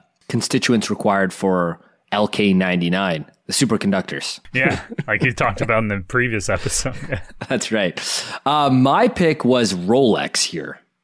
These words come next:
Speaker 1: Uh, I think it is just such an iconic brand, wonderful margins. There's, like, no replacement for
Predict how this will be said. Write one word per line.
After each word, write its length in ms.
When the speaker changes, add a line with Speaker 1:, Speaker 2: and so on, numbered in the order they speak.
Speaker 1:
Uh, 320
I 100
think 280
it 80
is 280
just 260
such 640
an 120
iconic 880
brand, 800
wonderful 640
margins. 640
There's, 220
like, 180
no 180
replacement 840
for 500